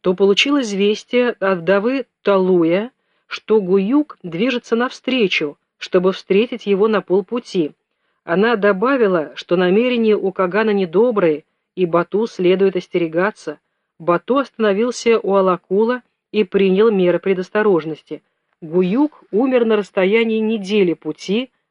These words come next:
до лагеря Бату. Можно сомневаться в естественности его смерти. Возможно, он был отравлен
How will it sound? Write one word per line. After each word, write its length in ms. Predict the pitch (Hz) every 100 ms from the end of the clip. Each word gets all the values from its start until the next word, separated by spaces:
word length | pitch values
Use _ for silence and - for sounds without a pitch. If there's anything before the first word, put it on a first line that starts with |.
| -
до 220 | 165 180
лагеря 560 | 175 160 156 170 170 - -
Бату. 520 | 147 170 - 160 165 _ _ _ _ _ _ _ _ _ _ _ _ _ _ _ _ _ _ _
Можно 400 | - 214 302 285
сомневаться 760 | 254 247 240 254 285 - - 165
в 20 |
естественности 840 | 165 185 - 214 - 185 180 -
его 140 | 180 175
смерти. 680 | - 202 226 165 - 156 151
Возможно, 760 | 165 175 170 202 262 240 240 226
он 240 | 185 196
был 120 | 185
отравлен 680 | 185 175 175 190 208 214 208